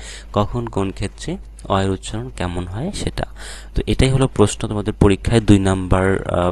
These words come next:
প্রশ্নে, অর্থাৎ তোমাদের যদি ত্রিশ মার্কের ব্যাকরণ রয়েছে, তো ত্রিশ মার্কের ব্যাকরণের এক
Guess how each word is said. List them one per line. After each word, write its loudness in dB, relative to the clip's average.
প্রশ্নে, 2
অর্থাৎ -4
তোমাদের 0
যদি -6
ত্রিশ -2
মার্কের -4
ব্যাকরণ -2
রয়েছে, 0
তো -8
ত্রিশ -6
মার্কের -6
ব্যাকরণের -4
এক -4